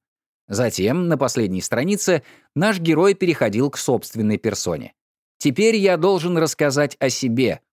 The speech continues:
писал он, и далее, сколько возможно прямо, объяснял другу свое положение. Я люблю ее уже полгода и приехал сюда с намерением просить ее руки. Десять против одного,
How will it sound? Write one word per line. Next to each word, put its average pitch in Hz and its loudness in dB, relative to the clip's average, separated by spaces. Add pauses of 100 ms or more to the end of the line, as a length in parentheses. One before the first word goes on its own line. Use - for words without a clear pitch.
(120)
писал 95 -2
он, 170 0 (300)
и 120 2
далее, 123 0
сколько 117 -2
возможно 117 0
прямо, 180 0 (240)
объяснял 139 0
другу 165 2
свое 127 2
положение. 98 -2 (460)
Я 135 2
люблю 180 4
ее 165 2
уже 147 2
полгода 123 0 (400)
и 143 0
приехал 165 0
сюда 151 0
с - -6
намерением 139 2
просить 123 -4
ее 113 2
руки. 98 -4 (640)
Десять 160 2
против 113 -2
одного, 127 0